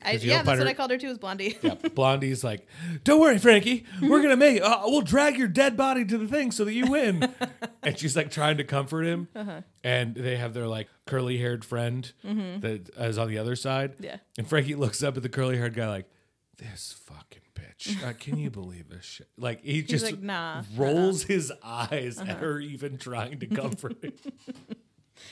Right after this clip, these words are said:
Speaker 1: He's like, "I'm, I'm legitimately, like, literally dying."
Speaker 2: Yeah.
Speaker 1: So,
Speaker 2: This
Speaker 1: yeah.
Speaker 2: is so fucking dumb.
Speaker 1: Yeah.
Speaker 2: Yeah. Hilarious.
Speaker 1: Yeah. So they come around. She takes his mini disc on a necklace
Speaker 2: Mm-hmm,
Speaker 1: from
Speaker 2: mm-hmm.
Speaker 1: him,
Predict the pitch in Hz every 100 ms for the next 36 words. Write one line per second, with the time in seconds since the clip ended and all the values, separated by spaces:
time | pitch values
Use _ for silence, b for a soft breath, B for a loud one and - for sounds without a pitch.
0 | B - 254 226 208 220 202 202 208 202
1 | 196 180 202 190 175 185 180 175 175 175
2 | 175 170 170 - - - 131 107 80 -
3 | - - - - 135 90 - - 101 95
4 | - 82 87 - - - - - _ 185
5 | - - _ - 92 - - - 107 90
6 | - - - 208 - _ _ - 220 202
7 | 196 190 202 214 247 220 202 202 240 226
8 | 220 - 208 185 - 170 190 185 185 190
9 | - - _ _ - 170 165 165 160 -
10 | 151 117 113 107 - 107 104 98 113 -
11 | _ - 156 165